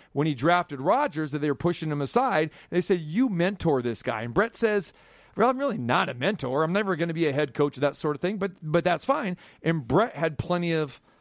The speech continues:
of life still left in his arm, his legs, his desire and everything, but he felt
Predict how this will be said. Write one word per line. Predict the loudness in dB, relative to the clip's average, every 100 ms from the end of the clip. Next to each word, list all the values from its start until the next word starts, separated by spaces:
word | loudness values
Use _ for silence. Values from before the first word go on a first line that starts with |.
| _ 0
of | 0
life | 2 2 2
still | -6 2 2 2
left | 2 0 0 _ -4
in | -2
his | -2
arm, | 0 0 2 -2 -2
his | -4 -2
legs, | 2 4 2 -2 -4
his | -4
desire | -2 2 2 4 0
and | -2
everything, | -4 -2 -4 -2
but | -4
he | 0 0 2
felt | 2 0 0